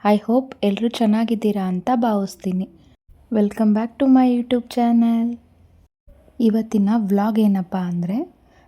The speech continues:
ನಾನು ನನ್ನ ಫ್ರೆಂಡ್ ಮನೆಯಲ್ಲಿ ಸತ್ಯನಾರಾಯಣ ಪೂಜೆಗೆ ಇನ್ವೈಟ್ ಮಾಡಿದ್ರು. So, ಅಲ್ಲಿಗೆ ಹೋಗೋದಕ್ಕೆ ಅಂತೇಳಿ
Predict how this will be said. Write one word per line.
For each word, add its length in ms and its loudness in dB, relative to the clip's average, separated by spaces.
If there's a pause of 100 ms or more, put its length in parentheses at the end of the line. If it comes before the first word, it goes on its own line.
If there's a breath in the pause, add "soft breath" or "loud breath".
(100)
ನಾನು 300 4
ನನ್ನ 220 2
ಫ್ರೆಂಡ್ 340 4
ಮನೆಯಲ್ಲಿ 420 2
ಸತ್ಯನಾರಾಯಣ 520 0
ಪೂಜೆಗೆ 440 -2
ಇನ್ವೈಟ್ 420 2
ಮಾಡಿದ್ರು. 640 -4 (600 soft breath)
So, 280 -2 (540 soft breath)
ಅಲ್ಲಿಗೆ 200 4
ಹೋಗೋದಕ್ಕೆ 560 0
ಅಂತೇಳಿ 480 -2